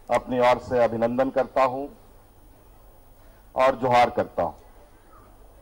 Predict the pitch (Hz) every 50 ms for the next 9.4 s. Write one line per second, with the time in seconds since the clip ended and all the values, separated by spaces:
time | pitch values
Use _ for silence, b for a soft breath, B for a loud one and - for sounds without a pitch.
0 | - - - _ - - _ - - _ - _ - - - - - - - -
1 | - - - - - - _ - - - - - - - - - - - 123 127
2 | 131 131 120 110 117 113 - - - - - - - - - - _ - - -
3 | - - - - - - - - - - - - 117 123 131 131 - - 135 135
4 | 135 120 123 123 127 - 156 151 143 - 135 123 135 135 135 - 139 131 127 117
5 | - - - - - - - - - - - - - - 123 131 127 123 120 117
6 | 123 139 135 131 131 143 139 127 110 90 - - - - _ - - - _ -
7 | - - - - - - - - - - - - - - - - _ - - -
8 | _ - - - - - _ _ - 113 139 139 - - - 139 139 135 131 123
9 | 117 123 127 131 135 143 147